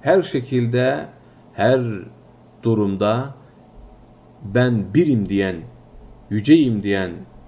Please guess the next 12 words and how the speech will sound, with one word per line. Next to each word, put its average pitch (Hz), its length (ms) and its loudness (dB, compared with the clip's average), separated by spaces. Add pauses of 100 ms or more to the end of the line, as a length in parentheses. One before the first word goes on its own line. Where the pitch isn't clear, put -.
(160)
yüceler 131 360 2
yücesi 117 580 -4 (380)
Cenab-ı 135 380 0
Allah'ın 117 760 0 (320)
varlığını 110 1000 0 (580)
fark 117 360 -2
etmeyen 107 540 0 (580)
o 123 140 0
insanlar 107 960 -6 (1200)
ve 110 200 2
bu 156 160 4
varlığın 135 720 2